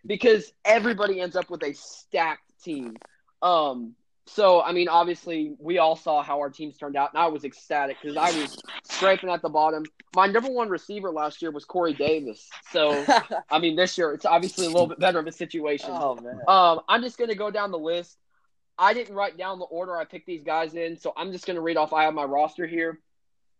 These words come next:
Speaker 1: So at quarterback – I don't think, Aiden, did you pick Mahomes before me? I don't
Speaker 2: I,
Speaker 1: think
Speaker 2: I
Speaker 1: so. I
Speaker 2: did.
Speaker 1: think
Speaker 2: No,
Speaker 1: I was the first
Speaker 2: you
Speaker 1: one.
Speaker 2: picked Deshaun Watson, and then I took Mahomes.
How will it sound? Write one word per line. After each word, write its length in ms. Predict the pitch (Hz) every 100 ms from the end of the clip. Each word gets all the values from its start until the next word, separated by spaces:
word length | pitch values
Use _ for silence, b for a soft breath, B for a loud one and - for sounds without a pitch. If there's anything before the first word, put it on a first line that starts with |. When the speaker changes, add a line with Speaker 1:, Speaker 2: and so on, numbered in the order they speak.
| _ _
Speaker 1:
So 200 | - 190
at 100 | 175
quarterback – 600 | 220 220 208 208 208 - _ _ _ _ -
I 200 | 214 262
don't 280 | 415 240
think, 420 | - 240 208 - _ -
Aiden, 260 | 240 233
did 120 | 214 180
you 100 | 247
pick 180 | 277
Mahomes 340 | 240 233 240 220
before 320 | 208 214 226
me? 200 | 226 226
I 140 | 180 226
don't 100 | 220
Speaker 2:
I, 140 | 151
Speaker 1:
think 40 | 143
Speaker 2:
I 20 |
Speaker 1:
so. 120 | 147
I 40 | 226
Speaker 2:
did. 80 |
Speaker 1:
think 140 | 220 208
Speaker 2:
No, 100 | 156
Speaker 1:
I 60 |
was 80 | 143
the 60 | 131
first 120 | 127
Speaker 2:
you 60 | 175
Speaker 1:
one. 120 | 190
Speaker 2:
picked 240 | 202 - _ _ 120
Deshaun 420 | 135 - 139 139
Watson, 440 | 123 127 127 - 110
and 120 | 107
then 140 | 117
I 120 | 110 95 _
took 160 | 110 -
Mahomes. 420 | 92 92 87 _